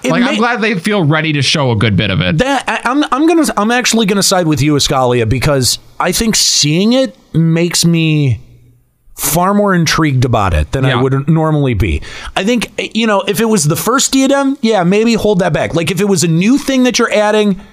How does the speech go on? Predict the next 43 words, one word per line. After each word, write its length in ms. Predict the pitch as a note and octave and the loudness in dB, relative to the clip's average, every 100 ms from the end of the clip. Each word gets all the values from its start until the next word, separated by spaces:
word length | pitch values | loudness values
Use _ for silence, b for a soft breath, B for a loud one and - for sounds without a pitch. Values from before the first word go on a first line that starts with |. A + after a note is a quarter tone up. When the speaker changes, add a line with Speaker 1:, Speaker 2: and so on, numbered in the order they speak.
| B | B
Speaker 1:
maybe 220 | G3+ A3 | -2 0
hold 220 | G#3 G#3+ | 2 2
that 140 | F#3 E3 | 0 0
back, 300 | D3 F#2+ - | 0 -2 0
because 440 | D3+ D#3 C#3+ - - b b b b - | -2 0 0 -2 -4 b b b b -6
it 100 | D#3+ | -2
gets 260 | C3+ D3+ - | 0 -2 -2
kinda 260 | - D#3 | -4 -2
confusing. 540 | C3 B2+ C#3+ A#2 F2+ F2+ | -2 -2 0 0 0 0
Speaker 2:
Right. 260 | C#3 A2 - - | 0 -2 -4 -2
Speaker 1:
But 320 | C#3+ G3+ F3 - - _ _ _ _ - | 0 0 -2 -8 -20 _ _ _ _ -4
the 120 | F3+ | -2
fact 200 | B3 C4+ | -2 -2
that 80 | B3+ | 0
we've 140 | G3 - | 0 0
had 280 | F#3 G3+ | 0 0
diadem 480 | E3+ E3+ D3 C3+ B2 - | 0 0 0 0 -2 -2
and 100 | C#3+ | 0
then 140 | C3 | 2
didn't 200 | D#3 D#3+ | 2 2
like 220 | C#3+ D#3+ | 2 0
it, 80 | D3+ | -2
like, 180 | C3 D3+ | -2 0
yeah, 120 | F#3 | 0
you've 220 | F#3 A3+ - | 2 0 0
gotta 180 | F4 | 0
drum 300 | A#3+ G3+ G#3 | 0 2 2
up 120 | F#3 - | 0 0
some, 340 | - D#3+ A#2+ | 0 0 -2
some 240 | - - D3 | -4 -2 -2
hype 260 | D#3 B2+ | -2 -2
for 120 | - B2 | -2 -2
that. 160 | G#2+ | 0
You've 120 | C3 | 0
gotta 160 | E3+ A3 | 0 0
drum 220 | D#3+ F#3 | 0 0
up 100 | E3+ | 0
some 140 | - C#3+ | 0 -2
support 400 | A#2+ A#2+ A2 - | 0 0 -2 -2
for 80 | |
that. 220 | F2+ D#2 D3 | -2 0 0
Speaker 2:
Yeah, 240 | C#3 A2 | 0 0
absolutely. 480 | G#2+ G#2 A#2 A2+ G2+ | 0 0 0 2 0